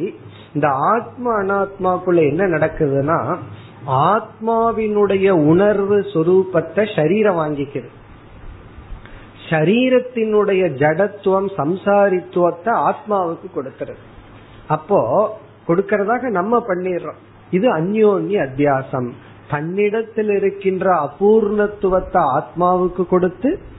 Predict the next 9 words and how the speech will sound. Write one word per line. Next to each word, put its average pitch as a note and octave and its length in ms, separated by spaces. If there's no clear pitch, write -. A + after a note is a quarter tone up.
ஆத்மாவிடம் G#3+ 880
இருக்கின்ற F3+ 480
சத்தா F3+ 440
ஸ்பூர்த்தின்னு E3+ 680
சொல்வார்கள், D3 640
அதனுடைய D#3 540
இருப்பு, G3+ 500
அதனுடைய D#3 520
உணர்வை D#3 540